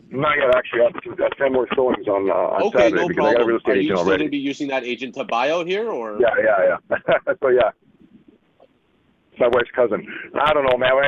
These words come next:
Speaker 1: you know what? The whole Pickering Ajax thing is turning into a shit show now, the prices. I, uh, but, uh, <laughs> but, uh, so, so I sold my house already, so I'm kinda
Speaker 2: Yeah,
Speaker 1: screwed,
Speaker 2: no
Speaker 1: so now I have
Speaker 2: worries.
Speaker 1: to
Speaker 2: Well,
Speaker 1: buy
Speaker 2: congrats
Speaker 1: something.
Speaker 2: on selling, though, you know? That's awesome.
Speaker 1: <laughs> Yeah.
Speaker 2: Um, but you are gonna use your cousin, you were saying, no?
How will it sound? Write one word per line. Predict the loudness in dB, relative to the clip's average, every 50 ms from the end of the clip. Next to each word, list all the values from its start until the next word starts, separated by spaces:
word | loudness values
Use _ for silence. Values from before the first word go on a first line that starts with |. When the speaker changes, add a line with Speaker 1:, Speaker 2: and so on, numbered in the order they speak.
| 0 0
Speaker 1:
you | 0
know | 2 2 4
what? | 4 4 2 0
The | -2 -2 0 0 2 2
whole | 2 2 2 2 2 0 -4 -8 -8 -10 -16 -20 _ _
Pickering | -4 -4 -4 _ -2 0 0 2 2 2
Ajax | 2 0 0 2 2 2 2 0 -2
thing | -4 -2 0 0
is | 2 2 0 0 -2 -2
turning | 0 0 0
into | 0 0 0
a | 0 0
shit | 0 -2 -2 -2 -2
show | -2 -2 0
now, | 2 0 0
the | 0
prices. | -2 -2 -2 -2 -2 -2 -4 -2 0
I, | 0 2 2 2 0
uh, | -2 -4 -8 -16 -16 -14 -14 -10 _
but, | -2 -2 0 2 2
uh, | 2 2 0 -2 -6 -6 -4 -4
<laughs> | -4 -6 -8 -10 -12 -10 -10 -10 -14 -16 -18 -20 _ _ -2
but, | -2 -2 -2 0
uh, | 0 0 0 0 0 -4 -8 -8 -8 -10 -6 0
so, | 0 2 2 0 -2 0
so | 2 4 4 4
I | 4 2 2
sold | 0 0 2
my | 2 2
house | 2 2 2 2
already, | 2 2 2 2 2 2 0 0
so | 0 0
I'm | 0
kinda | 0 0 0 0 0
Speaker 2:
Yeah, | 0 0
Speaker 1:
screwed, | 0 0 0
Speaker 2:
no | 0
Speaker 1:
so | 0
now | 0 2
I | 2 2
have |
Speaker 2:
worries. | 0 -2 -2
Speaker 1:
to | -2
Speaker 2:
Well, | -2 0
Speaker 1:
buy | 0
Speaker 2:
congrats | 0 0 -2 -2 -2
Speaker 1:
something. | -2 -6 -10
Speaker 2:
on | -8
selling, | -6 -6 -6 -6 -6 -6
though, | -6 -6 -6
you | -6 -8
know? | -8 -8 -8 -8 -8
That's | -8 -10 -10 -8
awesome. | -8 -8 -8 -10 -12 -14 -14 -16 _
Speaker 1:
<laughs> | -18 -20 -18 _ -4
Yeah. | -2 0 0 0 0 -2 -4
Speaker 2:
Um, | -6 -8 -10 -6
but | -6 -6 -4
you | -2 -2 0
are | 0 -2 -2
gonna | -4 -6 -8
use | -8 -8 -10 -10
your | -12
cousin, | -10 -8 -8 -8 -8 -10 -12
you | -12 -12
were | -12 -12
saying, | -12 -14 -14 -12 -8
no? | -8 -6 -6 -8 -10